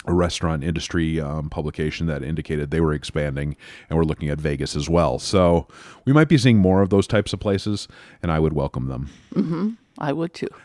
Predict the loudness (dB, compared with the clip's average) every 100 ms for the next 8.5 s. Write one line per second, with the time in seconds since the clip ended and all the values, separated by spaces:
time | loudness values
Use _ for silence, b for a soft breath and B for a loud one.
0 | B 2 4 4 4 2 2 2 4 6
1 | 6 4 2 0 0 -2 0 2 4 4
2 | 4 2 2 0 -2 -2 -2 -2 -2 -2
3 | -4 -4 -4 -4 -4 -6 -4 -2 0 0
4 | 0 -2 -4 -6 -6 -6 -6 -6 -6 -6
5 | -6 -6 -6 -8 -10 -8 -4 -4 -6 -6
6 | -4 -2 -2 -4 -6 -4 -6 -6 -4 -4
7 | -4 -6 -6 -4 -2 -4 -6 -8 -10 -10
8 | -10 -10 -10 -12